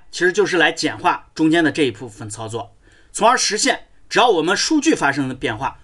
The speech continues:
我们这个页面就跟着变。包括呢，页面修改了什么内容，我们数据也跟着变。那么对于尾右的简介呢，哎，这一大堆，哎，我们后来体会才能知道。首先呢，要学习尾右，大家去看它的官网以及官方的这些教程。这个呢，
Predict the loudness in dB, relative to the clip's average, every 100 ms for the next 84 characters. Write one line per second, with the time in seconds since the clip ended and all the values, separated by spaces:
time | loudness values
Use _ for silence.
0 | -4 0 2 4 2 2 2 2 -2 -8
1 | -6 -2 0 0 -4 -12 -18 _ -2 0
2 | 0 2 4 4 4 4 4 2 0 0
3 | 0 -4 -6 -6 0 0 0 -6 -12 -4
4 | -2 0 -2 -2 -8 -8 -10 -10 -8 -2
5 | 0 -2 -4 -12 _ -4 0 2 4 4
6 | 2 2 2 -2 -2 0 0 0 -6 -12
7 | -2 2 2 2 0 0 0 -4 -14 -10
8 | -6 -4 0 0 0 -4 2 2 0 -12
9 | -10 -8 -6 -6 -8 -20 _ -2 2 2
10 | 2 0 0 -4 -2 -2 -2 4 4 4
11 | 2 0 2 -2 -4 -2 -2 0 0 0
12 | -2 -2 -2 -4 -8 -8 -2 -2 0 -2
13 | -2 -2 -2 -2 -2 -12 -20 _ _ 0
14 | 4 4 2 -2